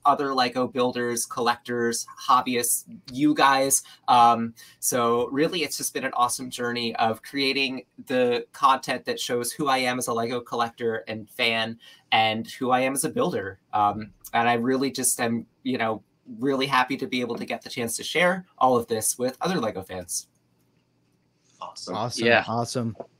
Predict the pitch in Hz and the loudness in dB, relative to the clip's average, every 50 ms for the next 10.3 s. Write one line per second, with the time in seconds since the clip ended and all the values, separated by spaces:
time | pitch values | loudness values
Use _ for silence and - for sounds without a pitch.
0 | _ _ _ _ _ _ _ - _ - - 151 147 - 202 190 165 175 170 - | _ _ _ _ _ _ _ -20 _ -6 -6 -4 2 4 6 6 8 6 6 6
1 | - 165 170 165 156 151 - 147 139 135 135 131 135 131 127 - 147 143 135 135 | 6 6 6 6 4 2 2 0 0 2 2 2 2 0 0 -2 -2 0 0 0
2 | - - - 143 139 139 135 - 165 151 139 151 165 180 185 185 175 185 185 180 | -2 -6 -6 -6 -6 -4 -4 -4 -4 -2 0 2 0 2 0 -2 -4 -4 -6 -4
3 | 175 170 - - - - 190 180 175 - - - - - - 131 127 127 123 123 | -4 -6 -6 0 6 6 8 8 6 4 2 2 2 2 0 0 0 -2 -2 -2
4 | 131 143 139 135 - - 160 143 123 127 147 160 160 139 131 127 123 120 123 120 | -4 -6 -8 -8 -6 -8 -8 -6 -2 2 4 4 4 4 2 -2 -4 -4 -6 -6
5 | 120 - - 113 104 107 101 107 139 185 277 - _ _ - 131 135 131 135 131 | -6 -8 -12 -10 -6 -6 -4 -4 -6 -8 -10 -12 _ _ 0 2 2 4 4 4
6 | 131 131 127 123 120 - - - 147 151 151 156 147 143 147 143 143 147 147 - | 6 6 6 6 2 0 0 0 2 4 4 4 4 4 0 -2 -4 -8 -10 -12
7 | _ - 123 131 139 135 - 143 139 135 143 - _ _ _ - - - - - | _ 0 0 0 0 0 -2 -4 -4 -4 -6 -10 _ _ _ -10 -10 -10 -12 -18
8 | - - - - 175 - 196 190 202 180 165 160 160 156 - - - 139 - 156 | -20 -14 -8 -4 -2 -2 -2 -2 -4 -4 -2 -2 -4 -2 -4 -4 -4 -4 -4 -4
9 | 156 - - - 127 139 165 208 226 - - 135 139 139 - - - 269 - 147 | -6 -8 -10 -8 -4 -2 -2 -2 -2 -2 2 4 4 4 4 4 2 2 2 2
10 | 147 147 135 131 131 | 0 0 2 2 2